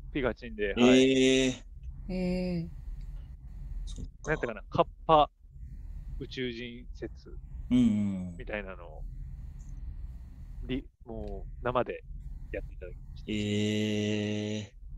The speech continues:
Speaker 1: これ、
Speaker 2: うん。
Speaker 1: あの、今回、まあ、や-、投手が出てくるわけじゃないですか。
Speaker 3: はい。
Speaker 1: で、何個か野球グッズもあったけど、なんか野球のグッズってどんなのがあんの？あん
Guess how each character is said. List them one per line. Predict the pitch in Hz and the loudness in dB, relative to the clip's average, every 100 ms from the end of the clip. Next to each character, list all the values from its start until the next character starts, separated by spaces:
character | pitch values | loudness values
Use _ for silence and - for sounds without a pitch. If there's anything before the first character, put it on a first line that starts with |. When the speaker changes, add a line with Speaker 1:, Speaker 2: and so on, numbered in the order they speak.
| - - - - - - - - - - - - - - 214 | -6 -6 -6 -8 -12 -12 -8 -8 -10 -10 -10 -8 -10 0 6
Speaker 1:
こ | |
れ、 | 285 | 8
Speaker 2:
う | 214 | 10
ん。 | |
Speaker 1:
あ | 220 | 8
の、 | 226 220 208 - - - | 6 0 -2 -6 -10 0
今 | 233 240 | 2 8
回、 | 147 | 8
ま | 131 123 | 8 6
あ、 | |
や-、 | 131 - - | 4 2 4
投 | 202 175 | 8 8
手 | - 110 101 - - | 4 -6 -8 -12 -8
が | - | -6
出 | 101 110 | -4 -4
て | 107 | -6
く | 104 | -6
る | 95 | -8
わ | 95 92 | -8 -10
け | 90 | -12
じ | |
ゃ | 90 | -10
な | 95 | -10
い | 92 - | -10 -10
で | |
す | - | -10
か。 | - 85 - - - - - | -6 -6 -8 -8 -10 -10 -4
Speaker 3:
は | 190 170 | 2 2
い。 | 156 - - - - | 2 -4 -10 -10 -8
Speaker 1:
で、 | 170 | -4
何 | 165 170 | -2 -2
個 | 175 | 2
か | 143 | 6
野 | 123 113 | 6 4
球 | 123 120 | 0 -2
グ | 123 | 0
ッ | 117 | -4
ズ | - | -8
も | - 87 | -10 -10
あ | |
っ | - | -10
た | 101 | -12
け | |
ど、 | 90 | -8
な | 151 | -2
ん | 143 | 2
か | |
野 | 175 | 2
球 | - 240 240 | 2 0 0
の | 247 | -2
グ | 233 294 | 0 -2
ッ | - - | -4 -14
ズ | - | -16
っ | |
て | - - | -10 -8
ど | - 104 | -6 -8
ん | 113 | -4
な | 120 | -2
の | 123 95 | -2 -2
が | 87 | -4
あ | |
ん | - | -2
の？ | |
あ | |
ん | 143 | -2